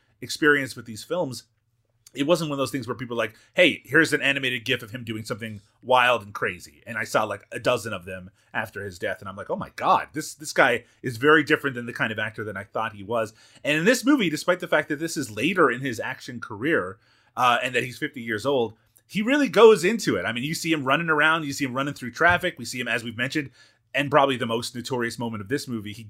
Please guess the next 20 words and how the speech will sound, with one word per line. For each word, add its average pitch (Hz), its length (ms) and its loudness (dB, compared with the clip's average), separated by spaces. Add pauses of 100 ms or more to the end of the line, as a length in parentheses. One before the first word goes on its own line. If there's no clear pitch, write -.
(120)
he 131 100 -16
jumps 127 480 -2
out 113 180 0
of 123 80 -4
a 117 60 -4
helicopter 135 720 -4 (260)
onto 123 340 -4
a 120 40 2
boat 123 420 4
and 120 140 -8
then 117 80 -6
hangs 131 340 -2
on 131 260 2
to - 100 -12
the 127 80 -6
back 127 260 0
of 127 60 -10
the 117 60 -4
boat. 143 320 2 (440)
Uh, 160 240 6